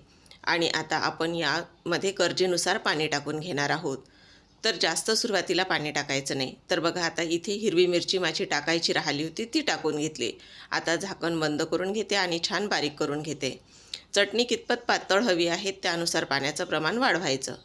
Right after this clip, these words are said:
तर बघा, इथे आपली जी चटणी आहे ती आता छान वाटून, म्हणजे बारीक करून तयार झालेली आहे. तर एका मोठ्या भांड्यामध्ये मी काढून घेते. आणि आता या चटणीसाठी आपण तडका तयार करूयात. तर आता इथे बघा, तडक्यासाठी मी तेलसुद्धा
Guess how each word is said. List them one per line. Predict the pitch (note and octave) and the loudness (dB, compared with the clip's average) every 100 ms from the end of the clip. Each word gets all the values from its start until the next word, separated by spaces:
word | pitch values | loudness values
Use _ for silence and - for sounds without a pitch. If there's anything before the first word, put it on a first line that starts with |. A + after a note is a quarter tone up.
| - | -4
तर | F#3 | 0
बघा, | E3+ D3+ E3+ | 2 0 0
इथे | D3+ F#3+ F#3+ - D3 | -2 -4 -10 -6 -4
आपली | D3+ D#3 F3 | -4 -2 -2
जी | F3 | -2
चटणी | - E3+ D#3+ D#3+ | 0 0 2 0
आहे | D3 F3+ F3+ - | 0 0 -4 0
ती | F3 | 0
आता | F3 F3 - | 0 -2 -2
छान | - D#3+ G#3+ | 0 0 0
वाटून, | A3 D#3+ E3 E3+ E3+ - | 0 0 0 -2 -6 -8
म्हणजे | D#3 F#3 | -2 0
बारीक | F#3 A#3+ - | 2 0 -2
करून | D3+ F#3+ A#3+ | -2 0 0
तयार | F3 D3 | 0 0
झालेली | D3 C3+ C#3+ C3+ | -2 -4 -2 -2
आहे. | D#3+ D#3+ - - | -2 -8 -8 0
तर | F3+ | 0
एका | E3+ E3+ | 2 0
मोठ्या | D3+ D#3 F#3 | 0 0 0
भांड्यामध्ये | E3+ C#3 C#3+ D3+ E3 | 0 -2 -2 -2 -2
मी | G#3 | -2
काढून | A#3+ F3+ D3+ D3 | 0 0 0 -2
घेते. | C3+ C3+ C3+ - - - - - - - | -4 -4 -4 -6 -20 -20 -20 -18 -18 -6
आणि | F3 G#3+ | -2 2
आता | G#3 G#3+ A3 A3+ | 2 0 -2 0
या | F#3+ F#3 | -2 0
चटणीसाठी | F3+ F3 F3+ F3+ E3 F3+ | -2 0 -2 0 0 0
आपण | D#3+ A3 A#3 | -2 -2 0
तडका | D#3+ D3+ C#3+ | 0 2 0
तयार | C#3+ C#3 | 0 0
करूयात. | C#3+ C#3+ C#3 C#3 A#2 - - - - - | 0 -2 0 0 -2 -8 -20 -20 -16 -4
तर | F3+ | -2
आता | - D#3+ E3+ | 0 0 2
इथे | D#3+ G3+ | 0 0
बघा, | D3+ D3+ F#3+ | -2 -2 0
तडक्यासाठी | F#3 D3+ D#3 - D3+ E3+ | 0 0 0 -2 -4 -4
मी | F3 G#3 - | -4 -6 0
तेलसुद्धा | F#3 E3 D#3+ D3 C3+ | 2 4 0 -4 -2